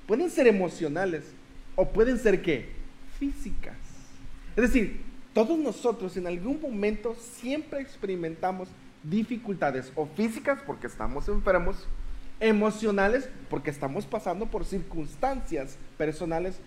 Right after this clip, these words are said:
o espirituales porque le hemos fallado a Dios de una u otra manera. Pero escuchen esto, como todos nosotros siempre experimentamos, hemos de recordar que tenemos a un Dios,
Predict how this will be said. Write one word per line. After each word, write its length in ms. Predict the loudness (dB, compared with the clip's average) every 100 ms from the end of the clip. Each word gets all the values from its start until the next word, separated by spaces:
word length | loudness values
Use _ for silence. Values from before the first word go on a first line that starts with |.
| -14 -12 2
o 200 | 4 4
espirituales 1040 | 0 -8 -6 -4 -4 -4 0 2 2 0 -4 -10 -2
porque 280 | 0 2
le 240 | 2 2 4
hemos 280 | 4 4 2
fallado 440 | 4 6 6 6
a 60 | 4
Dios 240 | 4 4
de 80 | 4
una 240 | 4 4
u 100 | 2
otra 220 | 2 2 4
manera. 440 | 6 6 4 0 -6 -8 -8 -8 -8 -6 -2
Pero 120 | 0
escuchen 360 | 0 2 4 4
esto, 260 | 2 -2 -6 -8 -8 -10 -8 -6 -6 0 10 10 10 6
como 220 | 4 4
todos 440 | 6 10 10 8 4
nosotros 480 | 0 0 0 0 0
siempre 560 | 0 2 4 4 2
experimentamos, 1000 | -2 -4 -2 0 2 0 0 0 0 -2 -2 -4 -6 -10 -14 -16 -16 -16 -16 -10 -8 4
hemos 360 | 6 6 6 4
de 100 | 4
recordar 760 | 4 4 2 6 6 4 0 -10 -12 -12 0
que 100 | 2
tenemos 640 | 4 2 4 4 4 2
a 80 | 0
un 200 | 0 0
Dios, 440 | 2 2 2 -2